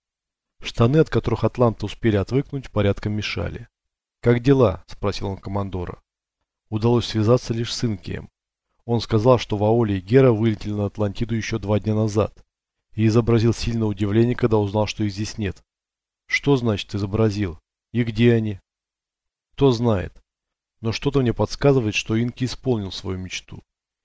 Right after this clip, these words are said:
Избавился от Ваолия. Неужели он мог пойти на это?" "Сколько я его знаю, да". В этот момент из радиоприёмника донёсся треск. Затем далёкий неясный голос произнёс: "Кельсея слушает". "Кельсея!" заорал обрадованный Бульвий.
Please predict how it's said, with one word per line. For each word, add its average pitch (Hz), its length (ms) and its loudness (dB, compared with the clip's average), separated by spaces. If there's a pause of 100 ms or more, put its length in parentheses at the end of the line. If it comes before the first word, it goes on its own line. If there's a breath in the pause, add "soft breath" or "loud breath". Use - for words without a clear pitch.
Избавился 107 580 2
от - 100 -12
Ваолия. 107 580 -2 (540)
Неужели 120 460 4
он 135 100 4
мог 135 180 -2
пойти 139 300 4
на 117 100 0
это?" 92 360 -4 (760)
"Сколько - 420 0
я 120 120 8
его 107 200 4
знаю, 113 400 0
да". 98 380 -4 (920)
В 107 120 2
этот 123 180 4
момент 113 420 0
из 113 80 2
радиоприёмника 107 800 0
донёсся 101 480 -4
треск. - 460 -8 (560)
Затем 107 340 0
далёкий 107 380 0
неясный 104 420 -2
голос 107 300 -4
произнёс: 104 640 -2 (540)
"Кельсея 123 460 2
слушает". - 580 -6 (400)
"Кельсея!" 127 500 4
заорал 101 320 2
обрадованный 98 500 -2
Бульвий. 92 440 -8